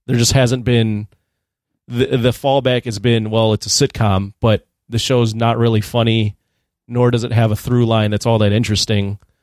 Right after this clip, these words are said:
So for the middle of this, this first season, it's just been like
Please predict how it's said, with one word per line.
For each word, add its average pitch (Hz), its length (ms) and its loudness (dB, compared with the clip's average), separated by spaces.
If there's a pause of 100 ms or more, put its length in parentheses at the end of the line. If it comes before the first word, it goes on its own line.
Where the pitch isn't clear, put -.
(340)
So 110 340 0 (240)
for 110 360 0 (100)
the 120 80 -8
middle 120 340 2
of 110 60 -2
this, 110 440 -2
this - 500 0 (340)
first - 320 0
season, 110 320 2
it's 98 140 -6
just - 240 -4
been 104 200 -2
like 98 320 0